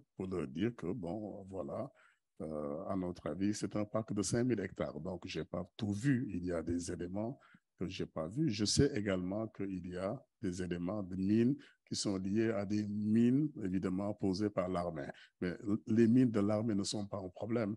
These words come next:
parce que, euh, l'armée a des croquis des mines et sur toute l'étendue du, du territoire de Casamance, on va dire, évidemment, l'armée peut déminer si elle a envie de déminer et si elle a les, les, les, les, les, les,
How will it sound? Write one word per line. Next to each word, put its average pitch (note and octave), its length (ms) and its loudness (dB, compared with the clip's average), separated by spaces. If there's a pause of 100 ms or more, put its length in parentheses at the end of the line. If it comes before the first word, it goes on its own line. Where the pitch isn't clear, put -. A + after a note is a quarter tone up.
parce G#2 200 -6
que, - 80 -2
euh, G#2+ 380 0
l'armée A2 380 4
a G#2 120 -2
des G#2 140 -4
croquis A2 320 2
des G#2 140 4
mines A#2+ 300 4 (400)
et F#2+ 400 0
sur G2+ 320 0
toute C3+ 320 0
l'étendue F#2+ 580 4
du, E2+ 420 -4 (380)
du F#2+ 200 -2
territoire G2 680 0
de F2+ 120 -8
Casamance, F#2+ 640 -6
on F#2 80 -10
va E2+ 140 -6
dire, C3 220 2 (280)
évidemment, A2 500 -4
l'armée G#2+ 520 -4 (280)
peut C3 100 6
déminer A2+ 560 8
si A#2+ 220 0
elle G#2 200 4
a F#2 140 4
envie F#2 280 2
de F#2+ 100 0
déminer F#2 500 2
et F#2 60 0
si F#2+ 140 -4
elle F2 160 0
a F2 100 2
les, E2+ 380 -2
les, E2+ 320 -2
les, E2+ 180 -2
les, F2 340 -2
les, F2 320 -6 (320)
les, G2+ 240 4